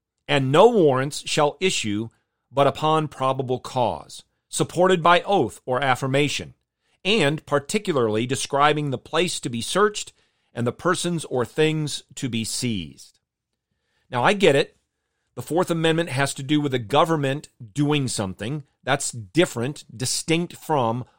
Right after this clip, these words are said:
a collectively bargained agreement on something.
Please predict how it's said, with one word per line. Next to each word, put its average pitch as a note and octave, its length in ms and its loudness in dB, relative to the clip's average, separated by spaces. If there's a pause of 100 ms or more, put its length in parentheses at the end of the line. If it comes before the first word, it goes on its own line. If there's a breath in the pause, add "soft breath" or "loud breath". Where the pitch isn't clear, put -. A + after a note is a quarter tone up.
a C3 100 -2
collectively D3 840 -2
bargained C3 640 0
agreement C3 640 0
on A2+ 240 -2
something. G2+ 640 -6